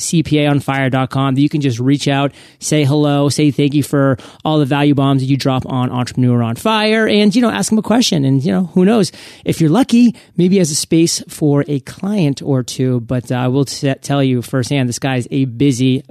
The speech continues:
busy dude. But Josh, how do you wanna close this section down with a final call to action for Fire Nation?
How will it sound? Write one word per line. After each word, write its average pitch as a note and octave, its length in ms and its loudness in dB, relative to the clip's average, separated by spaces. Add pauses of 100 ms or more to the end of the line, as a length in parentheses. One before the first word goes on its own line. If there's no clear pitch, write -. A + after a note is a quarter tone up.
(120)
busy A#2+ 440 0
dude. B2 340 0
But D3 100 0
Josh, E3 320 -2 (320)
how G#3 140 -4
do B3 60 4
you C#4+ 60 6
wanna B3+ 160 2
close E3 720 2
this C#3+ 340 -2
section C3+ 520 -2
down B2+ 320 0
with B2+ 120 0
a B2+ 40 -2
final B2+ 360 -2
call B2 240 -2
to B2+ 80 -4
action A#2+ 400 -2
for C3 160 -6
Fire A#2 540 -6
Nation? A#2 520 -8